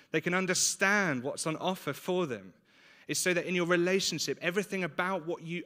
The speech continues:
are and what you do with another person is pointed in the direction of Jesus. It's not just so that you can get through.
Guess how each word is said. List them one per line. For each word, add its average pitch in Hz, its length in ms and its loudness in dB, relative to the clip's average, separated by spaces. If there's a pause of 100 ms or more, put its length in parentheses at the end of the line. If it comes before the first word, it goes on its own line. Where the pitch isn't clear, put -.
are 185 300 0
and 175 80 -4
what 175 120 -4
you 160 120 -6
do 196 280 0
with 170 180 -2
another 165 280 -2
person 170 640 -4
is 147 120 -6
pointed 156 380 -6
in 175 80 -4
the 170 60 -6
direction 143 420 -2
of 139 100 -6
Jesus. 139 600 -4 (800)
It's 139 160 -2
not 170 180 -2
just - 280 2
so 196 120 2
that 170 160 -2
you 160 100 -8
can 156 200 -8
get 151 360 -4
through. 123 540 -6